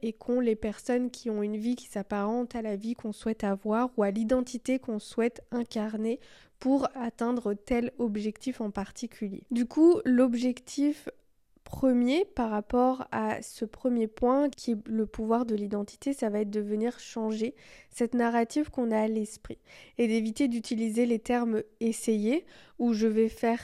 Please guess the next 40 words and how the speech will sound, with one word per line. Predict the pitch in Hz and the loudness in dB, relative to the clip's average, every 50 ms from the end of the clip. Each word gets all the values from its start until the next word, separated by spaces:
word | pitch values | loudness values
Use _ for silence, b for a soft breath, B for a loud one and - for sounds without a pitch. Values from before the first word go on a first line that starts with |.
| - - _ _ | -10 -20 _ _
telle | - 262 240 240 233 220 | 0 4 4 4 4 2
chose. | 220 - - - 220 247 294 320 285 220 208 | -2 -6 -2 2 4 4 4 4 4 2 0
Par | - - 214 208 | -2 -4 0 0
exemple, | 220 220 214 226 247 269 262 | 0 0 2 2 2 2 2
je | 233 226 220 | 0 0 -2
vais | 208 214 233 240 220 | 2 2 2 2 2
lire | - - 214 226 226 233 254 262 240 247 | 0 -2 -2 0 2 4 4 4 4 2
un | 226 226 226 | 0 0 0
livre | 220 233 247 247 226 220 214 - 208 | 0 2 2 2 0 0 -2 -2 -4
par | 208 - - 202 196 202 214 202 | -2 -2 -6 -6 -4 -4 -4 -4
mois, | 208 202 208 214 226 247 262 285 B B B B B B B B B B - | -2 0 2 2 4 4 2 2 B B B B B B B B B B 0
mais | 233 240 262 262 | 4 4 4 4
de | 240 254 | 4 2
venir | 226 220 226 233 247 262 262 - | 2 2 0 2 2 0 -2 -4
créer | - - - 269 285 | -14 -6 -2 0 2
une | 277 262 240 | 2 2 0
identité | 240 233 233 240 233 - - 240 - 285 277 - | 0 0 0 -2 -2 -6 -10 -6 -4 -6 -4 -2
autour | - 240 233 226 - _ - - - 302 311 311 285 - - - - | -2 -2 -2 -2 -6 _ -10 -2 2 4 4 4 2 0 -6 -12 -10
de | 220 214 208 240 254 | -8 -4 0 2 2
cette | 269 262 - - 226 226 - | 2 0 0 -4 -4 -2 -2
habitude | 233 233 220 226 214 - - 277 247 | -2 -2 -2 -2 -8 -4 -4 -2 0
et | 247 226 | 0 -2
de | 208 220 | -2 -4
cet | 220 - - 220 208 - - | -6 -4 -4 -6 -6 -4 -4
objectif. | 247 233 214 226 220 226 220 - - - - - - - _ B B B B B B B B - | -4 -2 -2 0 0 -2 -2 -4 -10 -14 -14 -14 -16 -18 _ B B B B B B B B -2
Et | 240 | 2
donc | 220 247 285 285 | 4 4 4 4
de | 240 254 | 2 0
venir | 220 214 220 226 240 269 277 269 | 0 0 0 0 0 0 -2 -2
se | - - 233 | -6 -4 -4
définir | 214 202 220 233 240 - - 247 233 240 254 269 - | -2 0 -2 -2 -2 -2 -4 -2 0 0 0 0 -2
comme | - - 226 214 | -2 -2 0 0
un | 220 233 233 | 2 0 0
lecteur. | 226 226 220 214 220 214 - - - - - - - - - | 0 2 2 2 0 0 -4 -8 -6 -6 -6 -6 -8 -6 0
Mais | 233 233 | 2 4
donc | 220 247 277 311 285 | 4 4 4 2 2
ça | - - 240 | 2 0 0
veut | 226 220 220 | 0 0 -2
dire | 214 214 262 277 269 - _ | 0 0 0 0 0 -4 _
que | _ - 247 240 247 254 | _ 0 0 0 0 -2